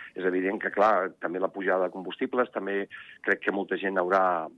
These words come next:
haurà optat també per, per utilitzar, per utilitzar el bus i, bueno, i és que, que, que menys, no?, que, que sigui l'únic mitjà que tenim, eh, públic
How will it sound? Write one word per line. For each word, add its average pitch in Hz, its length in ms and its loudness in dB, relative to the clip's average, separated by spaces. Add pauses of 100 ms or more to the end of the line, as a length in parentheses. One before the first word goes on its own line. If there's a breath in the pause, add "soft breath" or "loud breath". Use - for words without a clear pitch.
(160)
haurà 98 200 -2
optat 95 320 -4
també 92 240 -4
per, 82 340 -4
per - 140 -10
utilitzar, 85 800 0 (680)
per 90 120 -4
utilitzar 87 420 -4
el 85 60 -2
bus 131 400 0
i, 98 100 -6
bueno, 80 360 -6 (100)
i 85 160 -8
és 80 100 -6
que, - 140 0
que, 98 140 2 (100)
que 117 80 0
menys, 101 340 2
no?, 123 180 0
que, 101 180 -2 (500 loud breath)
que - 80 -4 (100)
sigui 123 220 4
l'únic 123 320 4
mitjà 120 260 2
que 123 140 0
tenim, 117 340 -2 (400 loud breath)
eh, 107 400 2 (140)
públic 127 300 -2